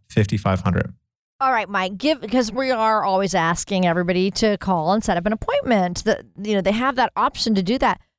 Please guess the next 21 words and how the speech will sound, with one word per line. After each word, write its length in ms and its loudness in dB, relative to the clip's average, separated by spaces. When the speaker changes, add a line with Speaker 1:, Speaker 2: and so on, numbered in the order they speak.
Speaker 2:
Tell 180 -2
us 140 0
what 100 0
it's 140 -4
like 220 -2
when 120 0
they 100 0
come 220 0
in 140 2
and 120 0
visit 260 -2
with 220 -8
you. 120 -14
Speaker 1:
What 220 0
you 80 2
can 120 0
expect 600 -2
is 480 2
a 420 0
calm 760 0
atmosphere. 880 0